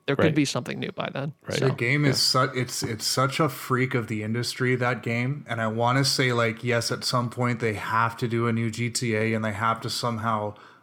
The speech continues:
Speaker 3: update and migrate G T A Online to something new. But it's like, that thing is printing money right now and it is
Speaker 2: Yeah.
Speaker 3: just not stopping. So they don't have to do anything. <laughs>
Speaker 1: Dude, and the P S five update isn't even out yet.
Speaker 2: Oh, I know.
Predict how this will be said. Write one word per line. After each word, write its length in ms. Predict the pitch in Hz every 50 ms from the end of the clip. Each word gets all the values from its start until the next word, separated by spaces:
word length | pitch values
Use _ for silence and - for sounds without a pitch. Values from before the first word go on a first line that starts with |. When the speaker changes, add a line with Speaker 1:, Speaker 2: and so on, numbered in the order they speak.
| _ _ -
Speaker 3:
update 400 | 123 120 - - 135 123 120 113
and 120 | 117 113
migrate 520 | 110 110 110 113 113 113 107 120 117 120 113
G 140 | 113 120 113
T 180 | - - 123
A 80 | 113 110
Online 320 | 110 110 110 110 110 110 110
to 80 | 110
something 420 | 107 - 120 117 110 117 110 110 107
new. 240 | 107 107 107 117 127
But 300 | 120 110 110 107 107 -
it's 300 | 107 104 - - - 120
like, 300 | 113 107 107 107 - - - - 110 110 - _ _ _ -
that 220 | 120 127 135 135
thing 160 | - 139 135 131
is 140 | 123 110
printing 520 | - - - - 131 123 117 110 123 117 113
money 260 | 110 110 110 110 110
right 200 | 110 107 110 110
now 240 | 110 107 107 104 107
and 80 | 107
it 100 | 107 101 107
is 140 | 110 117 110
Speaker 2:
Yeah. 100 | 101 92
Speaker 3:
just 220 | 82 101 - -
not 400 | 117 110 110 110 107 110 113 -
stopping. 540 | - - - 110 104 107 104 - 104 101 101
So 160 | - - 120
they 140 | 110 110 117
don't 220 | 123 123 123 117 110
have 300 | 101 113 117 120 117 -
to 80 | - 107
do 180 | 104 104 104
anything. 760 | 104 104 107 101 - - - - 196 156 131 - 170 135 131 - - - -
<laughs> 140 | - -
Speaker 1:
Dude, 200 | - 175 233 254
and 100 | 233 160
the 60 | 139 131
P 160 | - - 190
S 100 | 170 -
five 240 | - 180 185 208 185
update 320 | 175 165 - 147 143 143
isn't 200 | 147 147 160 170
even 200 | 180 180 180 170 -
out 320 | 143 156 170 190 180 - 170
yet. 260 | 151 127 110 - - _ _ _ _ 392 427 - _ _
Speaker 2:
Oh, 160 | 110 107 92 92
I 40 |
know. 340 | 90 92 92 90 87 85 -